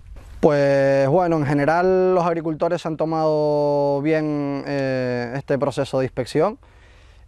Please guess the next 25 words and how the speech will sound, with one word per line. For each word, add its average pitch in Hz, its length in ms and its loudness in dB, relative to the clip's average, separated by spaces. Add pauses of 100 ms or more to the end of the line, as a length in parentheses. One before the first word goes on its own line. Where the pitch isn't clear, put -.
Eh, 139 460 4
es 156 80 0
verdad 156 280 2
que 147 60 0
al 147 60 -2
principio, 151 480 -2
pues 139 220 -2
como 131 260 -2
todo, 147 420 2
no 131 120 -6
nos 135 140 -8 (380)
tenemos 127 280 -6
que 139 80 -2
olvidar 131 340 0
que, 123 100 -4
bueno, 127 240 -2
pues - 140 -18
para 117 240 -2
ellos 135 240 -2
es 135 220 0 (100)
más 135 140 -4
normativa, 143 800 0 (340)
eh, 123 760 0 (440)
es 135 280 0
más, 135 640 -2